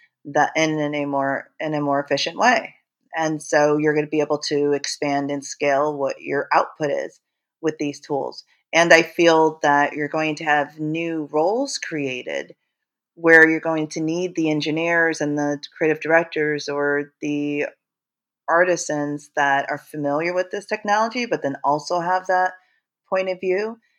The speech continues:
to be able to direct and guide the algorithm so you get the most unique output. Like, I, I've heard from some people, "Oh,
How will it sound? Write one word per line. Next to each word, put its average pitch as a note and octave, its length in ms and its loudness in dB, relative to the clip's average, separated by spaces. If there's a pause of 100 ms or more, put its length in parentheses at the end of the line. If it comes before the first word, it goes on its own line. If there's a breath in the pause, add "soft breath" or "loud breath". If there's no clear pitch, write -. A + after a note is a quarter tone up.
(160)
to F#3+ 100 -2
be F3 160 2
able E3 180 2
to E3+ 180 -4
direct D#3 420 0
and D3 140 -4
guide C#3 500 2 (480)
the D#3 120 2
algorithm D3+ 640 2
so C#3 380 4
you C#3+ 180 -4
get C#3 280 0
the C#3+ 60 -6
most C#3+ 300 -4
unique C#3 400 -6 (480)
output. D#3 440 -2
Like, C#3+ 160 0
I, C#3+ 260 0
I've D3 180 0
heard D#3+ 220 -2
from D3 140 -6
some D3 220 -4
people, C#3 560 0 (440 soft breath)
"Oh, F3+ 460 8